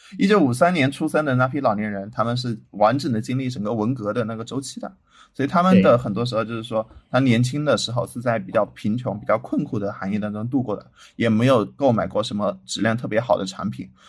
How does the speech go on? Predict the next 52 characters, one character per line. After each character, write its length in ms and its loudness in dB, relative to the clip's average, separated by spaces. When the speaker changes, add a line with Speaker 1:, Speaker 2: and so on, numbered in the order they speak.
Speaker 1:
啊， 120 0
所 140 0
以 40 2
他 120 0
们 140 0
会， 220 -4
会， 340 0
会 240 0
非 140 -6
常 120 -6
的 100 -2
节 200 -2
俭， 160 -2
不 100 -4
舍 120 -6
得 100 -4
花 140 0
钱， 280 -4
他 100 2
们 160 4
也 100 4
没 140 4
有 100 6
用 160 4
好 200 2
产 180 -4
品 100 0
的 80 -2
意 180 -2
识。 240 -4
然 120 0
后 100 4
第 140 2
二 80 6
个 60 6
呢， 160 6
我 140 0
说， 300 -4
呃， 160 2
这 120 -4
个 60 0
核 140 -2
心 120 -4
的 80 -4
第 100 -2
二 60 2
个 60 0
点 120 -4
是 120 -8
渠 240 -10
道 180 6
弱， 260 0